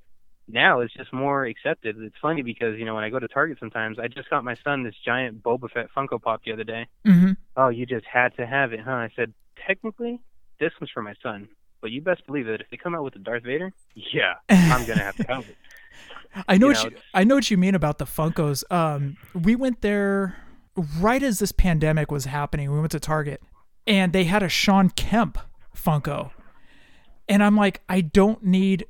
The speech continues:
Speaker 2: Shawn Kemp Funko, but why am I still holding it like I'm gonna buy it?"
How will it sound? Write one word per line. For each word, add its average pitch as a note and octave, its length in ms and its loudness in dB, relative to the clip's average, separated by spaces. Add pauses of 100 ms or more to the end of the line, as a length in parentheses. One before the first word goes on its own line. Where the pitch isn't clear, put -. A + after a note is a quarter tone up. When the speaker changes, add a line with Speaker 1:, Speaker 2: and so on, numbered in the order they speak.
Speaker 2:
Shawn E3 420 2
Kemp D#3 340 -2
Funko, D3+ 720 -2
but F#3+ 360 2
why F3 220 2
am A#3 180 4
I G#3+ 100 8
still G3+ 320 4
holding F#3 420 4
it D#3+ 140 -2
like D#3+ 220 0
I'm F3 80 4
gonna F#3 160 6
buy D#3 300 -2
it?" D3 220 -2